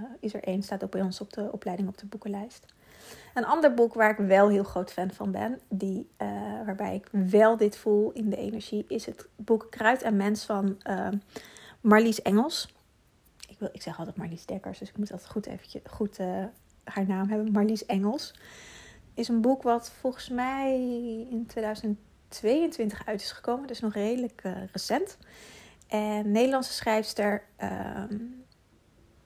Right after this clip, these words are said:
die heel mooi, eh,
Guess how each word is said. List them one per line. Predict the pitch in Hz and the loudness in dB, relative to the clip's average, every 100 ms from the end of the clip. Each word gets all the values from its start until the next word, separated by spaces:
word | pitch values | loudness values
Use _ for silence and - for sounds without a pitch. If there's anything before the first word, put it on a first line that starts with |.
| _ _ _ - | _ _ _ -6
die | 208 214 214 208 - | -4 0 0 0 -2
heel | 208 233 302 | 0 4 4
mooi, | 269 262 254 254 254 254 - | 4 4 4 4 2 -2 -2
eh, | 208 202 | 2 4